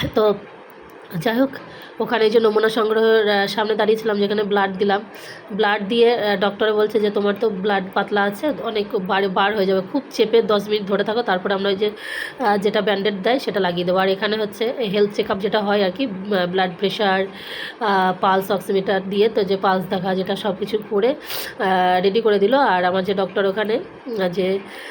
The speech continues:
আহ, সেক্রেটারি আছে শোভাদি, শোভাদির সঙ্গে কথা বলে, আহ, আসলাম। তো বললো, "খেয়ে খাওয়া দাওয়া করে এসো।" আহ, যেহেতু রক্ত দেওয়া হয়ে গেছে, তো এখন দেখো যে খাওয়া দাওয়া করতে এসেছি। তো অদ্রিজা, অদ্রিজার বাবা নিয়েছিল কি,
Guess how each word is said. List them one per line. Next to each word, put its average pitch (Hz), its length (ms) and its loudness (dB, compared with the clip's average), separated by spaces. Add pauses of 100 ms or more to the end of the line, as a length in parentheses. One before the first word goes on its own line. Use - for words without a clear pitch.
(120)
আহ, 196 300 2
সেক্রেটারি 226 460 4
আছে 202 300 0
শোভাদি, 208 420 2
শোভাদির 196 300 2
সঙ্গে 208 240 -4
কথা 202 200 0
বলে, 220 180 2
আহ, - 560 -6 (180)
আসলাম। 233 440 -2
তো 220 80 0
বললো, 208 200 2
"খেয়ে 208 300 2
খাওয়া 202 260 0
দাওয়া 202 180 0
করে 214 200 0
এসো।" 214 260 0
আহ, 269 240 -2
যেহেতু 208 240 2
রক্ত 220 200 0
দেওয়া 226 200 4
হয়ে 240 140 2
গেছে, 214 220 -2
তো 247 100 -2
এখন 202 180 -2
দেখো 202 220 -2
যে 208 120 -2
খাওয়া 190 240 -2
দাওয়া 196 140 2
করতে 208 260 -4
এসেছি। 233 260 -4 (580)
তো 190 300 2 (960)
অদ্রিজা, 208 480 2
অদ্রিজার 226 360 2
বাবা 220 200 2
নিয়েছিল 233 420 0
কি, 294 240 -4